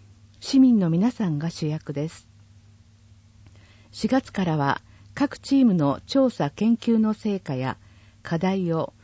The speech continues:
それぞれの担当部署に引き継ぎ、さらなる展開と課題解決を目指して取り組みますが、市民、企業、団体の皆さんからも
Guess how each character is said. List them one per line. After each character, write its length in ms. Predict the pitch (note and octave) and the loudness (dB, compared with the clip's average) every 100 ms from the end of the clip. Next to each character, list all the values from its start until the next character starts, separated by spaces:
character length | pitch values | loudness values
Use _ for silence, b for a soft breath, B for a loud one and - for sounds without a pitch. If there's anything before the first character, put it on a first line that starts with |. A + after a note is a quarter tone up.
| b - | b -12
そ 160 | - | 0
れ 140 | A#3+ C#4 | 2 2
ぞ 140 | A#3+ | 0
れ 100 | F#3+ | 0
の 140 | D#3+ | 0
担 260 | D3 G#3+ B3+ | -2 0 0
当 220 | - B3+ | 0 -2
部 80 | B3 | -2
署 160 | B3+ G3+ | -2 -2
に 80 | |
引 60 | D3 | -2
き 180 | - - | -6 -14
継 160 | - | -12
ぎ、 240 | E3+ C3+ - - - - - _ _ - | -8 -8 -10 -16 -20 -20 -20 _ _ -8
さ 180 | - | -4
ら 120 | C4+ C4+ | 0 2
な 140 | F3+ | 2
る 80 | C#3+ | -2
展 260 | - G3+ | -2 -2
開 300 | G#3 F#3+ F3+ | -2 -2 -4
と 340 | F3+ E3+ D#3 - b b b | -4 -4 -4 -6 b b b
課 120 | - F#3 | -6 0
題 220 | B3 C4+ | 2 0
解 240 | C#4 C#4 | -2 -2
決 280 | - D#3+ - | -2 -6 -4
を 80 | D#3 | -4
目 100 | D3+ | -2
指 180 | D3+ G3+ | -4 -6
し 140 | - | -8
て 240 | - B2+ - b b b b b - _ _ _ | -6 -6 -6 b b b b b -20 _ _ _
取 160 | G3 A3+ | -4 -2
り 40 | |
組 220 | - A3+ | 2 2
み 60 | G#3 | 2
ま 80 | G#3 | 0
す 160 | - | -4
が、 240 | D#3 C#3 - b b b | -4 -4 -6 b b b
市 200 | - - | -12 2
民、 240 | C#4 A#3 C3+ | 4 4 2
企 260 | - C4 | -4 -4
業、 220 | A3+ F#3 C#3+ | 0 0 0
団 240 | F#3 A#3+ | 0 0
体 220 | - A#3+ | 0 0
の 140 | A3+ A3 | 2 2
皆 220 | G#3 A#3+ | 0 0
さ 140 | G3+ | -4
ん 100 | D#3+ | -6
か 140 | - D3+ | -6 -6
ら 120 | D3+ | -4
も 220 | C#3 C3 | -4 -8